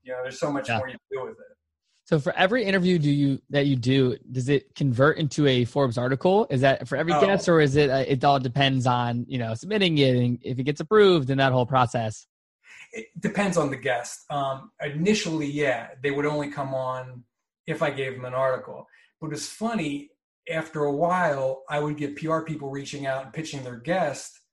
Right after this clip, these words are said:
Speaker 1: just for the show.
Speaker 2: Yeah.
Speaker 1: Wow, that's cool. I don't
Speaker 2: <laughs>
Speaker 1: it's a pain in the ass writing an article <laughs> every time.
Speaker 2: <laughs>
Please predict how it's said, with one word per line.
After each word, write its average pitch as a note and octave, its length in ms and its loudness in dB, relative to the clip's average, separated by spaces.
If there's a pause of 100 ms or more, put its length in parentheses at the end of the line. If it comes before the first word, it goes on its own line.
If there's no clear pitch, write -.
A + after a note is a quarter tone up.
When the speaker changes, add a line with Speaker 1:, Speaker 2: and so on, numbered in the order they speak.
(300)
Speaker 1:
just G#3 280 2
for D#3+ 100 -6
the C#3 140 -6
show. - 500 -2 (260)
Speaker 2:
Yeah. G#2+ 260 -2 (680)
Speaker 1:
Wow, G#3 280 -10
that's G#3+ 220 -6
cool. B2+ 420 -14
I D3+ 60 -2
don't F3 200 0
Speaker 2:
<laughs> - 100 -8 (200)
Speaker 1:
it's - 100 -14
a F3+ 40 -4
pain B3+ 240 2
in A3+ 80 4
the F#3 140 4
ass A3 220 4
writing E3+ 280 4
an C#3+ 80 0
article G#3 440 2
<laughs> - 0 -
every G#3+ 260 4
time. F#3 600 4
Speaker 2:
<laughs> C#4+ 60 -6